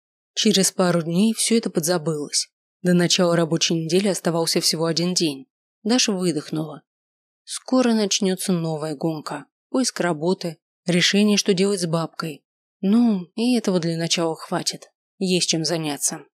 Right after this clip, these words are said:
Даша вдруг поняла, что перестала чувствовать себя счастливой, как чувствовала недавно, например, в новогоднюю ночь. Да, проблемы были, но она перестала быть счастливой не потому, что нет работы. Просто после Нового года она осталась одна.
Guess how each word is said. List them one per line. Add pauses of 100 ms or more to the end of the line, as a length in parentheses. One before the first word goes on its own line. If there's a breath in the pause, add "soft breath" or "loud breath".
(760)
Даша
вдруг
поняла,
что
перестала
чувствовать
себя
счастливой, (120)
как
чувствовала
недавно, (220)
например,
в
новогоднюю
ночь. (720)
Да,
проблемы
были, (340)
но
она
перестала
быть
счастливой
не
потому,
что
нет
работы. (300)
Просто
после
Нового
года
она
осталась
одна.